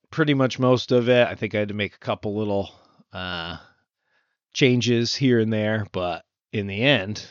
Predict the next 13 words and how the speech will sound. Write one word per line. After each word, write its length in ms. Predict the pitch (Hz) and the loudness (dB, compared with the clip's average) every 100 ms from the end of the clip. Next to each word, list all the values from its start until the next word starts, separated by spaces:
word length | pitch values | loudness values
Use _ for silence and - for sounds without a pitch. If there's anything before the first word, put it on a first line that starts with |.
| - | -20
the, 420 | - 104 104 101 90 | -16 -8 -4 -4 -6
the 360 | 95 101 101 90 _ | -10 -8 -8 -12 _
game 220 | - 110 120 | -6 -4 -2
plan 320 | 127 123 113 | -2 0 -2
was 160 | 107 | -4
set, 380 | - 139 135 127 - _ _ _ _ _ _ _ _ _ _ _ _ _ _ _ - | -2 2 2 2 -8 _ _ _ _ _ _ _ _ _ _ _ _ _ _ _ -6
and 380 | 104 98 101 | -4 -4 -4
now 300 | 104 104 107 | 0 2 2
it 60 | 104 | 2
was 140 | 101 | -4
just 280 | - 104 - | -6 -8 -6
a, 420 | 101 95 95 95 | -6 -6 -6 -8
a, 60 | 92 | -10